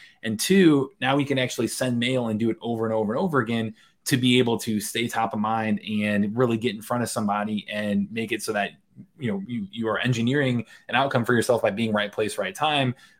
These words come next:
by consistently getting in front of them. And, you know, him doing that over and over again,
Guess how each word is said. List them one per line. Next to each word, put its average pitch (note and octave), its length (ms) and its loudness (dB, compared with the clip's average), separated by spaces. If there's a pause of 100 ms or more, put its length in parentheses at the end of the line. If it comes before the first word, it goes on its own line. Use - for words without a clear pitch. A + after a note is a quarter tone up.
by G#2+ 140 4
consistently A#2+ 580 2
getting G#2+ 180 2
in G2+ 80 0
front G#2 200 -2
of G2+ 40 0
them. F#2 240 -4
And, G#2 240 2 (260)
you B2+ 80 0
know, A2 60 2
him C#3+ 240 2
doing B2+ 220 4
that B2+ 160 4
over A#2+ 160 2
and A2+ 80 2
over C3 160 2
again, E3 400 0